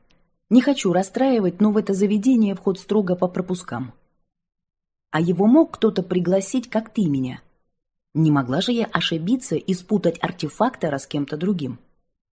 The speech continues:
«Наверное, мог, но вряд ли». Кэлс пожал плечами и опёрся о барную стойку.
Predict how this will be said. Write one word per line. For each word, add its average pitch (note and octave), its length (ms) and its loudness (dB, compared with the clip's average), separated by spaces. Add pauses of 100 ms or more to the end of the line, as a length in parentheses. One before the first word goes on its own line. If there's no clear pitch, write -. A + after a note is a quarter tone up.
(580)
«Наверное, A3 600 4
мог, C4 300 4
но E3 100 2
вряд F3 280 -2
ли». A#2+ 160 -10 (500)
Кэлс E3+ 240 2
пожал E3+ 340 0
плечами F3+ 500 2
и F#3+ 200 0
опёрся F3 560 -2
о D#3 40 -2
барную D#3+ 380 -2
стойку. C#3 500 -10